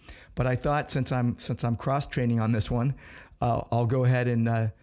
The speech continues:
tell you what I said on that one, but still go back and listen to it if you can. It was based on Romans eleven thirty-six. "For from him and through him and to him are all things. To him be glory forever."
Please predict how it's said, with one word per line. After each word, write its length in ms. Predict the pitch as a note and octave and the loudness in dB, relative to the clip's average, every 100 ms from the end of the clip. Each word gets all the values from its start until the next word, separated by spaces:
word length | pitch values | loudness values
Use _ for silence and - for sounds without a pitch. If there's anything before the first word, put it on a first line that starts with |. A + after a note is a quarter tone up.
| _ - | _ -6
tell 200 | - D3+ | 0 2
you 120 | D3 | 2
what 140 | B2 | 2
I 80 | A#2+ | 2
said 220 | A2 A#2+ | 2 0
on 100 | A#2 | 2
that 220 | A2+ A2 B2 | 2 2 0
one, 220 | B2+ E3+ _ _ | -2 -4 _ _
but 100 | F#3+ | -6
still 200 | - A4 | -2 0
go 140 | E4+ C#4 | 0 0
back 240 | D3+ C3 | 0 0
and 120 | B2+ | 0
listen 240 | A#2+ G#2+ G2+ | 0 0 -2
to 140 | A2+ | 0
it 60 | G#2+ | 0
if 120 | G#2+ | -2
you 60 | |
can. 320 | G#2 A2+ A2 C#3 - - - - - | -2 -2 -2 -4 -12 -20 -20 -20 -6
It 100 | - | -2
was 180 | D3+ C3+ | 0 0
based 260 | D3 E3 | 0 0
on 140 | F3 D3+ | 0 0
Romans 260 | C#3+ C#3+ | 0 0
eleven 340 | C3 B2+ B2+ C3 | 0 0 0 0
thirty-six. 680 | B2+ B2 A#2 C#3 - - - _ _ _ - | 0 0 0 -2 -4 -10 -12 _ _ _ -10
"For 160 | - | -6
from 300 | - - D#3 | -4 -2 2
him 200 | D#3 D3+ | 2 2
and 160 | D3 A#2 | 2 0
through 200 | G#2+ C3+ | 0 2
him 200 | C3 C3 | 2 2
and 120 | A2 | 0
to 160 | G#2 B2+ | 2 2
him 180 | B2+ A#2 | 2 2
are 160 | G2+ | 0
all 200 | - A2 | 0 0
things. 340 | A#2 - A2+ G#2+ | 0 0 0 0
To 120 | B2+ | 0
him 260 | G2+ A#2+ A#2+ | 2 2 0
be 80 | |
glory 300 | A#2+ B2 A#2 G#2 | 0 0 0 0
forever." 580 | A2 G#2+ A2+ B2 A#2+ | -2 -2 0 0 -2